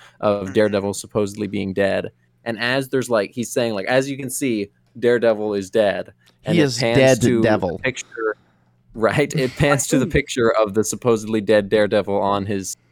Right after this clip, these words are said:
Speaker 1: projector, and on the styrofoam wall, Daredevil, uh, l-, jumps through with his batons in hand in a very cool shot of him shattering the,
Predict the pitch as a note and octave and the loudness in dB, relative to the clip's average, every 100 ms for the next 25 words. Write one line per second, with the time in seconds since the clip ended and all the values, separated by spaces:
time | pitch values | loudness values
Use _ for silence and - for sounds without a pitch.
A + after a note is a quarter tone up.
0 | _ A2+ G#2 G#2+ - G2 F#2+ F#2+ _ _ | _ -2 2 2 0 -2 -2 -4 _ _
1 | _ G#2 G2+ G2 - _ _ - G2+ G#2+ | _ -8 -6 -6 -12 _ _ -4 -2 0
2 | G2 - G#2 G2+ F#2+ G2+ G2 G2+ G2 F#2 | -4 -2 0 0 0 -4 0 2 4 4
3 | F#2 A2+ A2+ G#2+ G#2+ G2+ F#2+ F#2+ F#2+ F#2 | 0 -4 0 2 4 2 2 0 0 -2
4 | A#2+ - - A#2+ A#2 - B2 A#2 - - | -6 -10 -12 -8 -8 -2 0 0 -4 -4
5 | A#2 G#2+ G#2 A2+ G2 F#2+ - G#2 G2+ G2+ | 0 0 -2 -6 -8 -10 -8 -4 -4 -4
6 | G2 G#2 F#2+ F#2+ F#2 F#2 F2+ G2+ G2 F#2 | -6 -6 -4 -6 -6 -8 -4 -2 -2 -4
7 | A2 G2+ - G2 G2 G2+ F#2+ G2+ F#2+ G2+ | -4 -4 0 2 2 0 -4 -4 -2 0
8 | F#2+ G2 F#2+ F#2+ G2 F#2+ | 0 0 -2 -2 -2 -4